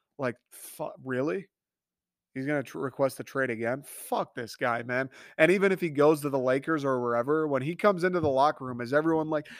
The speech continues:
"Hey, Kyrie's here"? Are they like, <sighs> "All right, I guess he's with us now, but I don't trust him. I don't like him.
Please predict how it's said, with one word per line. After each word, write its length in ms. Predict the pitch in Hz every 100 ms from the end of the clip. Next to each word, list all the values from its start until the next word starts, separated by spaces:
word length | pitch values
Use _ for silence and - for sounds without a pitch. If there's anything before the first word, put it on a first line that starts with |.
| -
"Hey, 580 | 285 302 285 269 240 202
Kyrie's 640 | - 247 233 233 247 214 -
here"? 220 | 175 151
Are 40 |
they 140 | 143 147
like, 460 | 135 120 117 _ _ _ _ _ _ _ _ _ _ _ _ -
<sighs> 400 | - - - 160
"All 80 |
right, 320 | 175 123 143 - - - _ _ _ _ _ -
I 80 |
guess 260 | 123 135 139
he's 160 | 127 117
with 140 | 117
us 220 | 143 -
now, 260 | 120 117 127
but 220 | 127 127 _ _ _ _ _ _ _
I 100 | 123
don't 160 | 156 190
trust 320 | - 202 -
him. 220 | 123 131 _ _ _ _ _ _ _
I 160 | 120 135
don't 180 | 196 196
like 240 | 170 208
him. 180 | 120